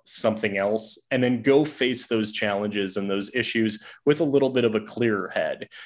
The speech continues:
You also mentioned things like, like basic needs and the, the absolute essential and life-sustaining services. And of course, and this of course does not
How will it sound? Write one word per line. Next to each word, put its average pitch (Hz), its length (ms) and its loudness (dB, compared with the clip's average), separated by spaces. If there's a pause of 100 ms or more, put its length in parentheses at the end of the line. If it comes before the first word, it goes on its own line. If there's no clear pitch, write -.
(100)
You 156 160 8
also 185 260 2
mentioned 127 420 0
things 117 380 0
like, 104 380 2
like 117 360 0
basic 131 440 0
needs 117 320 2
and 110 120 4
the, 107 280 2
the 120 200 0
absolute 123 640 0
essential 120 720 0
and 104 160 -2
life-sustaining 113 1200 2
services. 107 640 0
And 110 80 -6
of - 100 -16
course, 135 420 0 (320)
and 117 320 2 (100)
this 131 180 2
of - 160 -8
course 180 220 0
does 127 220 0
not 117 380 2